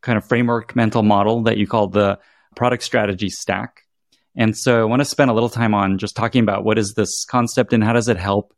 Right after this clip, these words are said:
you think about strategy, mission, vision, all these things and how these things play together. So let's just start with,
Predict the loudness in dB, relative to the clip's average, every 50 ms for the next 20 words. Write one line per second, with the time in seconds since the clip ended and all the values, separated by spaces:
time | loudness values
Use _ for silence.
0 | _ _ _ _ _ -4 -2 0 0 0 0 0 0 0 0 0 0 -2 -2 -4
1 | -8 -4 0 0 0 0 0 -2 0 0 2 2 2 0 0 -2 0 0 0 0
2 | -2 _ _ _ _ _ _ -2 0 2 2 4 2 2 2 0 -2 0 0 0
3 | 2 2 2 2 2 2 0 0 -2 -4 -4 -4 -4 -4 -4 -6 -6 -6 -4 -2
4 | -2 -2 -2 -2 -4 -6 -6 -4 -2 -2 -2 -2 -2 -2 -2 -2 -2 -2 0 2
5 | 2 0 0